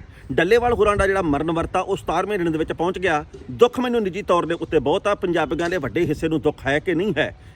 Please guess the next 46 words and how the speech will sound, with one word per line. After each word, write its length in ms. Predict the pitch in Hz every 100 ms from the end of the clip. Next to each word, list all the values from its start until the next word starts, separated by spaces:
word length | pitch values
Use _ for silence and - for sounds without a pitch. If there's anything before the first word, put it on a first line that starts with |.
| -
ਇਹਦੇ 160 | 208
ਬਾਰੇ 200 | 202 175
ਮੈਂ 120 | 170 175
ਕੁਝ 160 | 170
ਕਹਿ 180 | 156 170
ਨਹੀਂ 100 | 196
ਸਕਦਾ। 260 | 196 185 208
ਮੈਂ 180 | 156 160 160
ਆਪਣੀ 280 | 143 151 139
ਗਾਰੰਟੀ 280 | 151 170
ਲੈ 120 | 170 165
ਸਕਦਾ, 340 | 165 180 190 - - -
ਤੁਸੀਂ 240 | 214 196 233
ਆਪੋ 280 | 170 156 190
ਆਪਣੀ 240 | 185 196 190
ਲੈ 120 | 175
ਸਕਦੇ 320 | 180 175 190
ਆ। 160 | 156 147 - - - 135
ਦੁੱਖ 260 | 226 226
ਦਾ 120 | 254 262
ਇਜ਼ਹਾਰ 400 | 226 208 151 165
ਕਰਨ 260 | 202 185
ਦੇ 80 | 214
ਤਰੀਕੇ 340 | 214 196 - 202
ਮਨੁੱਖ 280 | 175 175 175
ਦੇ 100 | 185
ਕੋਲੇ 200 | 190 180
ਬਹੁਤ 220 | 147 208
ਸਾਰੇ 220 | 202 170
ਹੁੰਦੇ 260 | 160 143 165
ਆ, 40 |
ਪਰ 160 | 196 190
ਸਾਡੇ 300 | - 127 151
ਵਿੱਚੋਂ 240 | 165 180 -
ਕਈ 160 | 202
ਕੱਛਾਂ 340 | 202 190 - 160
ਵਜਾਉਂਦੇ 360 | 156 143 120
ਆ। 40 | - - - - - - 160
ਮੇਰੀ 200 | 208 269
ਉਹਨਾਂ 200 | 262 277
ਸਾਰੇ 320 | - 185 247
ਭੈਣਾਂ 260 | 262 226 196
ਵੀਰਾਂ 180 | 190 196
ਨੂੰ 120 | 180
ਬੇਨਤੀ 340 | 156 139 165
ਆ, 140 | 127